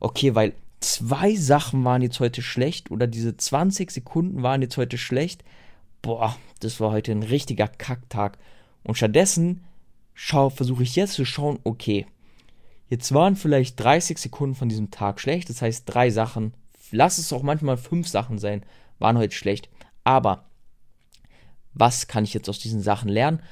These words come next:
Und haben mir diese Sachen jetzt wirklich den ganzen Tag vermiest oder habe ich mich jetzt einfach davon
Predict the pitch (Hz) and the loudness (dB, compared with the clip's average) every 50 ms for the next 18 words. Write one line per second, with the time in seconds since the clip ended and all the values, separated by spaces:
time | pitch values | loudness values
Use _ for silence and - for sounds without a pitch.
0 | - - - - - 117 117 123 151 160 143 117 110 104 101 101 95 107 127 147 | -20 -20 -14 -10 -8 -4 0 0 2 2 2 0 -2 -2 -2 -2 0 0 0 0
1 | 147 123 104 95 - - 131 139 127 120 - 101 95 104 117 139 147 - - 104 | 0 -2 -2 -2 -4 -6 -6 -6 -6 -6 -4 -2 -2 0 -2 -2 -4 -4 -6 -6
2 | - - - 101 117 147 156 - - - 135 135 139 147 156 151 - - - 110 | -6 -4 -2 -2 0 -2 -2 -6 -6 -2 -2 0 0 0 -2 -2 -4 -6 -4 0
3 | 120 123 113 117 123 123 120 - - 110 - - 98 - - 120 123 117 117 - | 0 2 2 2 0 0 -2 -4 -4 -6 -6 -6 -6 -4 -4 -4 -2 -4 -4 -4
4 | - 117 123 135 - - 120 113 113 | -2 0 0 0 0 -2 -2 -2 -4